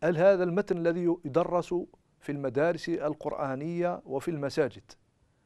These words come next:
هذا والده لما حج دعا لولده بالصلاح وبالعلم، فمن الله على ولده فصار عالما وألف كتبا كثيرة، ومن هذه الكتب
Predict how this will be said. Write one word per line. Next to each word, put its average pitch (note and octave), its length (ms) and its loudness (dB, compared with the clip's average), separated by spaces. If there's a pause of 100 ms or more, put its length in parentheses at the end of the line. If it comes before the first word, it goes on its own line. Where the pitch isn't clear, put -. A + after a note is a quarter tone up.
(340)
هذا G#3+ 380 4
والده G3+ 540 2
لما F#3 220 0
حج F3+ 360 0 (280)
دعا F3+ 360 4
لولده F3+ 540 0
بالصلاح F3+ 640 -4
وبالعلم، D#3+ 500 2 (600)
فمن A#3+ 380 4
الله A3 340 6
على F3 160 6
ولده D3+ 520 2 (160)
فصار G#3+ 400 4
عالما D#3+ 600 4 (520)
وألف A3+ 440 6
كتبا G3 480 0
كثيرة، F#3 520 -2 (200)
ومن G#3+ 280 4
هذه G#3+ 240 0
الكتب F#3 480 2